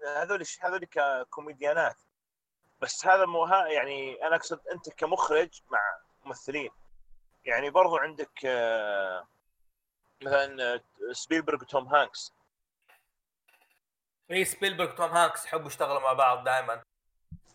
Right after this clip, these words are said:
Speaker 1: في م-، في ممثلين من كثر ما هم أحيانًا، آه، يعني ممكن يكون أخرج فيلم أو فيلمين أو ثلاثة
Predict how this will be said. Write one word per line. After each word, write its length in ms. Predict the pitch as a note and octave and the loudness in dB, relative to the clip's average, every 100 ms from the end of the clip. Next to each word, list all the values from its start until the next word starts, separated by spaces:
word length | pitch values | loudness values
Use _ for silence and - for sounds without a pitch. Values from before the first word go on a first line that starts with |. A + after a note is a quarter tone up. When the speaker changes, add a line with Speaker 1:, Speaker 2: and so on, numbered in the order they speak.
| _ - | _ -6
Speaker 1:
في 120 | B3 C#4+ | -4 2
م-، 160 | C#4 | 2
في 140 | - B3 D#4+ | 2 -2 0
ممثلين 640 | C#4 - - A#3 B3 C#3+ D3+ _ _ _ _ _ _ - - - _ _ _ _ _ | -2 -2 -6 -6 -4 -6 -8 _ _ _ _ _ _ -20 -20 -20 _ _ _ _ _
من 140 | E3 | -8
كثر 380 | D#3 C4+ C4 G#3 | -4 -4 2 4
ما 160 | F3+ G3 | 6 6
هم 280 | E3+ G3 | 4 -2
أحيانًا، 460 | D#3 - F3+ F#3 D#3 | -4 -2 0 2 2
آه، 400 | B2 A#2 A2 G#2 | -2 -6 -4 -2
يعني 220 | A2 A2+ | -2 -4
ممكن 460 | B2+ - D3+ E3+ F3+ | -6 -12 -16 -10 -8
يكون 160 | - F#3 | -6 0
أخرج 320 | B2+ - B2+ - - _ _ _ _ | 0 2 0 0 -18 _ _ _ _
فيلم 360 | E3 B2 C3+ _ _ A#2+ | -4 -2 -6 _ _ -6
أو 100 | A2 | -4
فيلمين 400 | - A2+ B2+ A2+ | -6 -8 -8 -6
أو 100 | G2+ | -8
ثلاثة 440 | G#2+ A#2+ A2+ A2 | -2 0 0 -6